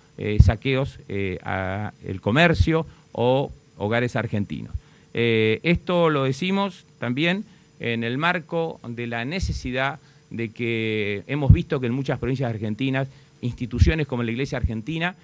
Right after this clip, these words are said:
han ido a respaldar a los gobiernos provinciales eh, y a, a exhortar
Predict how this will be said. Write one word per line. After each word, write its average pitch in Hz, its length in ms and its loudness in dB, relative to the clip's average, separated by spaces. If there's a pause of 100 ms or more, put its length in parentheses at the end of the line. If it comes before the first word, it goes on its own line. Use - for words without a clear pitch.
(220)
han 143 200 0
ido 151 220 0
a 143 100 0
respaldar 151 760 2 (260)
a 113 120 -4
los 110 120 -4
gobiernos 131 500 -2
provinciales 123 680 2 (340)
eh, 110 240 -4
y 120 140 -4
a, 110 440 -2
a 127 80 -4
exhortar 131 720 -2